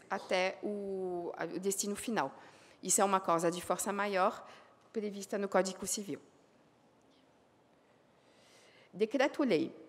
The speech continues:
O decreto-lei, aí, ele, em termos de onde começa e onde termina a nossa responsabilidade, nós, armador, ele é muito mais claro. Começa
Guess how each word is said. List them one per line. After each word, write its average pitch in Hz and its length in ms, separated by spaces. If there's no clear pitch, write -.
O 240 120
decreto-lei, 254 800
aí, 220 340
ele, 226 240
em 220 80
termos 311 380
de 226 220
onde 294 240
começa 220 480
e 196 60
onde 220 200
termina 214 320
a 180 60
nossa 175 240
responsabilidade, 160 880
nós, 160 260
armador, 175 520
ele 240 140
é - 20
muito 220 240
mais 196 200
claro. - 360
Começa 175 600